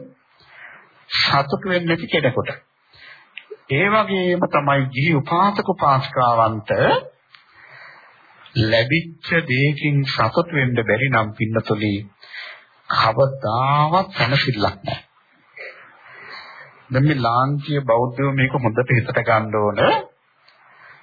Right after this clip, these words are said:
පින්නතුනි අපි හැම දෙයක්ම කරේ සතුටින් ඉන්නනේ.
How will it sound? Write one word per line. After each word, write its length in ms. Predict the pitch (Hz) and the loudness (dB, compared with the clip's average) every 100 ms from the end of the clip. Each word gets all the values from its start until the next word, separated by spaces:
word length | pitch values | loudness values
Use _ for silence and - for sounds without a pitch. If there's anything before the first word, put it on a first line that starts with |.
| _ _ _ - - | _ _ _ -20 -20
පින්නතුනි 480 | - 185 196 196 202 | -6 2 2 2 2
අපි 220 | 170 - 185 | 0 0 0
හැම 240 | 143 143 175 | 0 2 0
දෙයක්ම 520 | 156 123 139 160 175 180 | 0 0 0 0 0 0
කරේ 360 | 175 135 165 | 0 0 0
සතුටින් 500 | 160 - 120 151 151 | 0 -2 -2 -2 -2
ඉන්නනේ. 460 | 147 139 127 120 123 | 0 0 0 0 -4